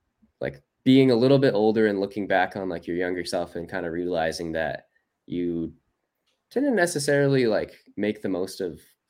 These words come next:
all your opportunities or didn't necessarily live life to your fullest, and just kind of looking back with regret, not necessarily, like,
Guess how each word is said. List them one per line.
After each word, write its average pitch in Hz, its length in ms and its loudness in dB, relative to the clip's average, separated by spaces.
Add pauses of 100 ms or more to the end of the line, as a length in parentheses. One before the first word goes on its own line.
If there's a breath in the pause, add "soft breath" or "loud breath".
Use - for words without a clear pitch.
all 104 140 2
your 107 160 2
opportunities 98 800 -4
or 85 140 -2
didn't 98 300 -8
necessarily 95 380 -4
live 92 180 -6
life 85 200 -6
to - 140 -14
your 82 100 -10
fullest, 87 420 -6
and 80 100 -10
just - 120 -12
kind 87 180 -6
of 87 100 -10 (380 soft breath)
looking 147 200 2
back 160 220 6
with 135 140 -4
regret, 104 300 4
not 165 160 4
necessarily, 120 720 2
like, 92 360 -2